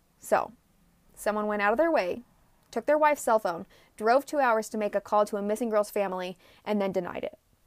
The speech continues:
I'm just gonna let you sit with that for a moment. Of course, people are automatically suspicious of Doctor Peter Hackett in this case. And if he didn't have anything to do with Shannon going missing, and if he truly didn't see her, he should have kept his nose out of it instead of inserting himself in this really weird way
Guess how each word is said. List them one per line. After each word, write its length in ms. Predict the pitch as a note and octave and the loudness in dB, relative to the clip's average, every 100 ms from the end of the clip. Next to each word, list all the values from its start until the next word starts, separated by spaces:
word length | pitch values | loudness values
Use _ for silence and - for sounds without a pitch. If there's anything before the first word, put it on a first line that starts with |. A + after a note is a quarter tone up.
| - - | -16 -12
I'm 140 | B3 A3+ | -8 -6
just 180 | A#3+ - | -6 -4
gonna 180 | B3 | -4
let 180 | B3 B3 | -4 -4
you 100 | B3+ | -6
sit 260 | - C4 - | -6 -10 -8
with 160 | C4+ | -10
that 240 | - - - | -8 -8 -8
for 160 | A3 | -8
a 40 | A3 | -6
moment. 460 | G#2 D#2 - - - _ _ _ - _ _ _ _ - | -8 -12 -16 -20 -20 _ _ _ -20 _ _ _ _ 2
Of 140 | C4+ | 2
course, 200 | - E4+ | 4 0
people 220 | - D4 B3+ | 2 0 4
are 240 | A3+ - | 6 6
automatically 520 | G#3+ G#3+ G#3 G3+ - | 6 6 6 -2 -4
suspicious 580 | G3+ G3 G3 F#3+ G#3 - | -8 -2 -2 0 0 -2
of 240 | - F#3+ F#3+ | -2 -2 2
Doctor 320 | F3+ - G3+ | 2 2 -4
Peter 240 | G#3 F#3+ | -4 -6
Hackett 320 | F#3 E3+ - | -2 -2 -2
in 80 | F#3 | -4
this 140 | F#3 - | -6 -6
case. 380 | F3 G3 - - - _ _ | -2 -2 -4 -8 -20 _ _
And 120 | B3 | 0
if 80 | A#3 | 2
he 100 | A3 | 0
didn't 280 | F#3 A3+ C#4 | 2 2 4
have 140 | F4 | 0
anything 300 | F#4 F4+ F#4+ | 0 -2 -2
to 60 | F#4 | 0
do 120 | E4+ | 0
with 120 | F4 | 0
Shannon 260 | - D#4+ D#4 | 0 -2 4
going 240 | D#4 D4+ - | 4 4 -2
missing, 400 | C#4 C#4+ D#4 C#4 | -2 -2 -2 -2
and 140 | G3+ | -4
if 80 | G3+ | -4
he 140 | G3+ | -6
truly 320 | - A3+ B3 | -2 0 2
didn't 200 | C4+ B3 | 4 2
see 140 | A#3+ C4+ | 0 2
her, 220 | C#4+ D4 _ _ | 2 0 _ _
he 140 | - | -10
should 240 | G3 - G#3 | -6 -2 0
have 60 | |
kept 160 | C4+ C4+ | 2 0
his 100 | B3+ | 0
nose 240 | G#3+ A3 | 0 0
out 160 | D4 F#4 | 0 0
of 80 | G4+ | 0
it 160 | G4+ - | -2 -2
instead 360 | A#3+ A#3 A#3 | -4 0 2
of 120 | A3+ - | 2 0
inserting 420 | G#3+ - G#3+ G3+ | -4 0 0 0
himself 380 | G#3 G#3 G3+ G3+ | -2 4 4 4
in 100 | G3 | -2
this 220 | D#3 - | -2 0
really 200 | G3+ G3+ | 2 2
weird 280 | G3 G3 F#3 | 2 0 2
way 320 | F3 D#3+ | 4 4